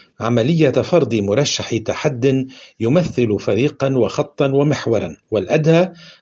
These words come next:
أن المطلوب انتخابه تحت عنوان التوافق؟ فكيف للتسويات أن تجوز في الخارج وأن تمنع في الداخل، علماً أن مبدأ التسوية في الأصل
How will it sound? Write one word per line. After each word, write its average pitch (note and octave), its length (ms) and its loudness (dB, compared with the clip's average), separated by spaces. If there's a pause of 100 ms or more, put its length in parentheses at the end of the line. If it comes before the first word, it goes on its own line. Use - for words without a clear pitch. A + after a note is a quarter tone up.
أن C3 200 0
المطلوب A2 520 0
انتخابه B2 720 0 (280)
تحت - 260 -4
عنوان A2 440 0
التوافق؟ F2 580 -6 (340)
فكيف B2 440 0
للتسويات A2+ 840 -2 (380)
أن A#2 120 -4
تجوز A#2 400 0
في G#2+ 140 -4
الخارج B2 600 0 (340)
وأن C#3+ 340 0
تمنع A#2 640 0
في - 140 -4
الداخل، F#2 580 -2 (200)
علماً B2+ 280 2
أن G#2+ 400 -4
مبدأ C3+ 340 2
التسوية G#2+ 580 -2
في F#2+ 160 -4
الأصل C3 580 0